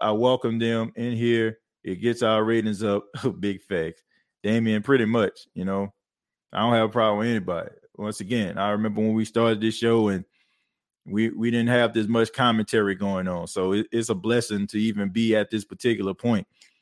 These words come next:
And it's also, you know, like, man, it, it's, it's also a blessing to be at a point where, you know, people have s-,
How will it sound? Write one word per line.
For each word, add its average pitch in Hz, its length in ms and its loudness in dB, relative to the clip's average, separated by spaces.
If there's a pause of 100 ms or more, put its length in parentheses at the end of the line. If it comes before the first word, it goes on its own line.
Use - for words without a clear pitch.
(340)
And 98 100 -2
it's 117 80 2
also, 165 300 6
you 156 120 2
know, 156 180 2
like, 151 360 4
man, 85 260 -4 (460)
it, 123 240 -2
it's, 151 180 2
it's 139 400 -2 (380)
also 135 680 4 (200)
a 107 120 0
blessing 127 420 0
to 120 80 0
be 123 180 2
at 123 140 6
a 120 60 4
point 135 320 0
where, 123 320 2 (420)
you 117 140 2
know, 127 160 2
people 135 480 4
have 135 260 4
s-, - 160 -12